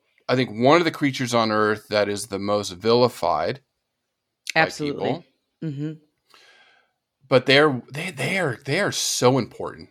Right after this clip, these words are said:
Speaker 1: Snakes are so important to so many things.
Speaker 2: Well, number one, Chris, they're important for rodent control populations. I mean, nobody wants mice in their house,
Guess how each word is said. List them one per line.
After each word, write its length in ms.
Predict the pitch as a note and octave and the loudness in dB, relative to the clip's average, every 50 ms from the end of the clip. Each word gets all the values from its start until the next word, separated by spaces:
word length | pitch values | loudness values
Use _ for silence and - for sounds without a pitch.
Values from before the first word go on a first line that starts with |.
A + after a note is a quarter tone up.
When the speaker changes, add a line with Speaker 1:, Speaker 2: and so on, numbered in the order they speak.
| _ _ - | _ _ -12
Speaker 1:
Snakes 440 | - - - C3 C3 E3 F3 - - | -8 -6 -2 0 0 0 0 -2 -8
are 60 | C#3+ | -8
so 540 | - - - - - - - B2+ B2 A#2+ B2 | -8 -6 -6 -6 -4 -2 0 2 2 2 2
important 440 | A#2 A2+ - A#2+ G#2+ F2+ - G2 F2+ | 0 -2 -2 -4 -4 -4 -4 -8 -10
to 60 | F#2 | -8
so 460 | - - - - - - - A#2 G#2+ | -6 -4 -4 -4 -2 -2 0 0 0
many 220 | G2+ G2+ G2 F#2 F#2 | 0 -2 -6 -8 -10
things. 420 | - - B1+ G#1+ - - - - _ _ _ _ _ _ - | -12 -14 -14 -14 -14 -18 -18 -18 _ _ _ _ _ _ -4
Speaker 2:
Well, 160 | B3 A#3+ B3 | 0 2 4
number 300 | A#3 C4+ D4 C#4 C4 G#3+ | 6 6 6 6 6 4
one, 240 | F#3 G3 G#3+ A3+ A3 | 6 6 6 4 4
Chris, 460 | - - C3+ C3 C#3 - - - - | 4 4 4 4 4 2 -2 -8 -6
they're 400 | - D3+ D#3 D3+ D3+ D3+ D#3 - - | -4 0 2 4 6 6 6 4 4
important 680 | D3 D#3 D3 - - - - E3 - - E3+ F3+ F3 | 2 0 0 -2 -4 0 2 2 2 2 0 -4 -2
for 160 | - F3 F3 D#3 | 0 2 2 2
rodent 440 | C#3 C#3+ D#3 F3+ G#3+ G3+ - - - | 4 4 6 6 6 4 2 -2 -4
control 280 | B2+ B2 A2+ B2 A#2 | -6 -6 -6 -6 -4
populations. 880 | A2 A#2+ F#2+ - - - - - - - - - - - - - - - _ - | -2 -4 -4 -4 -4 -6 -6 -6 -4 -6 -6 -8 -8 -10 -10 -10 -12 -14 _ -4
I 100 | C3 B2+ | -2 -2
mean, 380 | B2+ C3 C3+ C#3 C3 C3 C3 | 0 0 2 2 4 4 4
nobody 600 | C3 C#3 C#3+ D3 D3+ D3+ D3+ D3 C#3+ D3 C#3+ C#3+ - - - - - - _ _ - | 4 4 2 2 2 2 4 4 4 2 0 -2 -10 -20 -20 -20 -20 -20 _ _ 0
wants 440 | C#3 D3 D3+ D#3 D3+ - - - C3 | 4 4 4 4 4 0 -8 -10 -10
mice 480 | A#2+ A#2+ B2 C3+ D#3 F3 F3 F3 - D#3+ | -8 -2 2 4 4 4 2 0 -2 -4
in 60 | E3 | -2
their 120 | E3+ F3 | -2 -2
house, 560 | D#3 D3 C3+ C#3 D3 D#3+ F3+ G3+ G#3+ - - | 0 0 2 2 2 0 -2 -4 -6 -8 -10